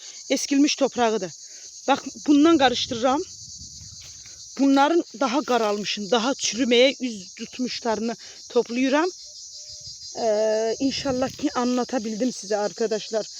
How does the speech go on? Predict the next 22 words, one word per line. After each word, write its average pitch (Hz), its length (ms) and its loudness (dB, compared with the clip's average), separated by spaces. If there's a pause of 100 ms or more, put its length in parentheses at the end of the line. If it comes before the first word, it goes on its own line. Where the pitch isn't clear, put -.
(320)
Bence 262 260 2
hiç 294 280 -2
orkide 262 360 4
toprağına 254 580 0
para 220 260 -2
vermeyin. 196 340 -2 (600)
Çok - 160 -4 (680)
harika 247 640 2
oluyor, 196 340 -2
harika 220 540 2
oluyor. 180 320 2 (320)
Hakikaten 233 520 0
çok - 260 -2
sevirler 214 600 2
orkidalar 214 640 2
bu 220 100 -2 (120)
benim 226 260 0
karışımımı. 214 680 -2 (500)
Bir 247 120 0
de 277 80 6
göstereyim 233 580 2
size. 240 340 0